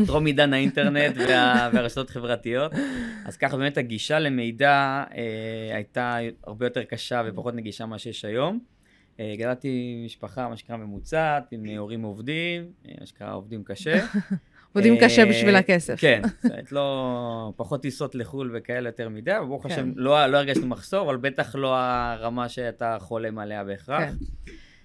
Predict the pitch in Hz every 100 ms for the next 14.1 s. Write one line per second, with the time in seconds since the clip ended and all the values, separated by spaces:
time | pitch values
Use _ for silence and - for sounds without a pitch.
0 | - 117 110 110 107 107 104 113 123 147
1 | - 143 135 127 123 120 117 110 139 135
2 | 135 - _ _ _ - - 120 113 131
3 | 123 120 127 117 120 117 120 107 - 110
4 | 147 160 156 147 101 107 - 113 110 -
5 | 113 113 110 107 147 151 - 98 - 113
6 | 104 98 104 151 180 190 190 _ _ -
7 | 196 202 254 294 320 302 294 240 220 214
8 | 214 208 208 196 196 - 202 - 202 196
9 | 185 190 190 165 202 180 175 175 - 180
10 | 175 175 175 175 - - 127 123 104 101
11 | 104 - 170 190 185 156 143 160 170 175
12 | 196 _ - 117 107 113 151 151 156 147
13 | 143 143 131 120 - 139 - 143 127 120
14 | 117